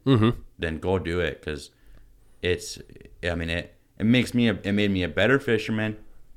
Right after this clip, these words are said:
Speaker 2: made me a better hunter, and it made me just a better overall person, being able to talk to people and
Speaker 1: Right.
Speaker 2: stuff like that.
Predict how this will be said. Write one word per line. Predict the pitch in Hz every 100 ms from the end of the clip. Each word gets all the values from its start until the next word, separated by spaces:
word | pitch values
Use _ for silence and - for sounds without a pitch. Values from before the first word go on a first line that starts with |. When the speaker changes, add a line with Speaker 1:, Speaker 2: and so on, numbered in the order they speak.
| -
Speaker 2:
made | - 95
me | 92
a | 82
better | 69 95 107 107 101 - 95
hunter, | 92 - 80 85 - - - - - - - - - -
and | - 90 92
it | 82
made | 85
me | 85 80
just | 82 82
a |
better | 73 85 85 80 -
overall | 87 85 85 65
person, | - 87 - 78 76 - - -
being | 78
able | 76 76
to | 73
talk | 78 76
to | -
people | - 78 - 76 76
and | 76 - _ -
Speaker 1:
Right. | 90 85 -
Speaker 2:
stuff | 87 78
like | 71 73
that. | 73 80 76 -